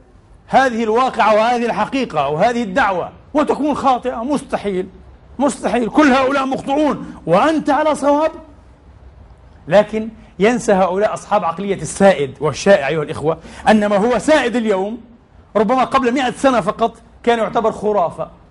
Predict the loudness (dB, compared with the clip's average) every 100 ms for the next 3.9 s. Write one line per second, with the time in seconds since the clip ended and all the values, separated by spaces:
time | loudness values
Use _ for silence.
0 | -4 0 0 -2 -4 -2 -2 -2 0 0
1 | 0 -2 -2 -2 -2 -2 -2 0 -2 -2
2 | -2 -6 -8 -10 -20 -20 -20 0 2 4
3 | 2 -2 -2 0 0 -2 -6 -8